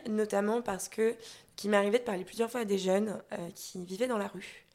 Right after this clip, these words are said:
Et, euh, honnêtement, je vivais peut-être dans une bulle, mais je m'y attendais pas. La plupart m'ont dit, « Nous, on se retrouve ici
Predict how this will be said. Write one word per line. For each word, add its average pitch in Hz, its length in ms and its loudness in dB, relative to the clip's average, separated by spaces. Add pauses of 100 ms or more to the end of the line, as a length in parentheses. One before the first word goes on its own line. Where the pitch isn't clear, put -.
(640)
Et, 262 320 4 (160)
euh, 190 520 -2 (360)
honnêtement, 254 520 2 (720)
je 185 140 -8
vivais 202 220 -2
peut-être 233 220 -2
dans 233 120 2
une 220 220 -2
bulle, 240 340 -4
mais 190 120 -2
je 175 120 -6
m'y 180 100 0
attendais 226 320 2
pas. - 280 -4 (720)
La 202 120 4
plupart 240 460 -4
m'ont 202 140 2
dit, « 190 320 -6 (720)
Nous, 220 100 2
on 240 60 4
se 240 60 -6
retrouve 233 260 -4
ici 196 360 -6